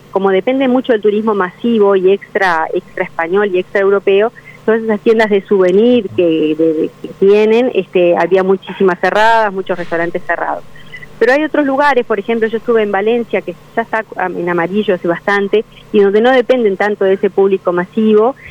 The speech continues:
eh, no sé, por ejemplo, Denia, Peñíscola, ciudades en la costa, que, bueno, se están moviendo con el turismo interno y no, no vi grandes problemas. Ellos mismos nos comentaban que, bueno,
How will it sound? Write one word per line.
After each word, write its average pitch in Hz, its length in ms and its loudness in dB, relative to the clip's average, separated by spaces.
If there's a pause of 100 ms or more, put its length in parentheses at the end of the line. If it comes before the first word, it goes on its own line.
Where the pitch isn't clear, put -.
(220)
eh, 165 260 2 (220)
no 170 520 -4
sé, 180 160 -2
por 170 120 -4
ejemplo, 165 260 0
Denia, 175 440 0
Peñíscola, 175 680 0
ciudades 175 340 -2
en 175 80 0
la 165 100 0
costa, 220 460 0 (520)
que, 262 260 2
bueno, 262 260 -2
se 254 80 -4
están 294 160 -2
moviendo 240 360 2
con 180 140 -2
el 170 80 -2
turismo 175 320 -2
interno 214 460 0
y 196 100 2
no, 170 380 2
no 185 220 0
vi 190 220 -2
grandes 165 440 -4
problemas. 180 340 -2
Ellos 214 160 -2
mismos 196 260 0
nos 170 100 -18
comentaban 160 560 -4
que, 170 100 0
bueno, 160 200 -2